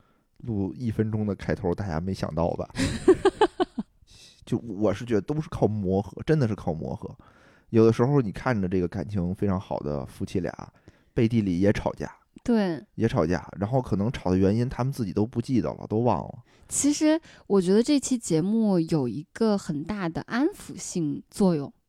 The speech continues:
Speaker 2: 就是你看，
Speaker 1: 嗯。
Speaker 2: 他们俩感情已经这么好了，原来也有这种，是吧？连节目都录不下去的时候。
Speaker 1: 我觉得咱们这个刚才节目里的那种争吵是有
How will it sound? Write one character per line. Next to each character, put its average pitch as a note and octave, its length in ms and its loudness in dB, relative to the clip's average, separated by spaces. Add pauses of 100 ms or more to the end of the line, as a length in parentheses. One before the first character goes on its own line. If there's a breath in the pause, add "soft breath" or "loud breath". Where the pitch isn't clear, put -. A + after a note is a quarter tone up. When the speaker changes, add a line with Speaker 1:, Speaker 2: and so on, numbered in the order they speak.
Speaker 2:
就 B2 140 2
是 G#3+ 100 2
你 G3+ 160 0
看， C4+ 180 -2
Speaker 1:
嗯。 C#4 40 -8 (200 soft breath)
Speaker 2:
他 C4+ 160 -6
们 C4+ 120 2
俩 G#3+ 100 0
感 F3+ 260 -2
情 F#3+ 360 -4
已 F3+ 180 -2
经 A3 240 -2
这 D4+ 140 2
么 B3+ 100 4
好 D3+ 240 -6
了， D#3 340 -8
原 G3+ 240 0
来 C#4 140 0
也 C#4 100 2
有 E4+ 160 2
这 G#3 240 -4
种， D#3 320 -4 (280)
是 - 180 -10
吧？ D3+ 240 -8
连 F3+ 180 -2
节 F3 140 -4
目 G3 140 -4
都 F#3+ 80 0
录 F#3+ 120 0
不 F3 120 -2
下 E3 180 -8
去 F3 160 -6
的 D#3 100 -4
时 - 200 -10
候。 E3+ 260 -10 (460 soft breath)
Speaker 1:
我 G2 100 -8
觉 G#2+ 100 0
得 D3+ 60 6
咱 D#3+ 160 0
们 G3+ 80 -2
这 G#3 80 0
个 D3 80 0
刚 E3+ 240 2
才 D#3+ 160 2
节 G#2+ 340 2
目 F3+ 140 8
里 E3 80 10
的 G2+ 80 6
那 G2+ 80 4
种 F#2 140 2
争 G2+ 180 -2
吵 - 300 -10 (260 soft breath)
是 - 300 -2
有 D#2 360 2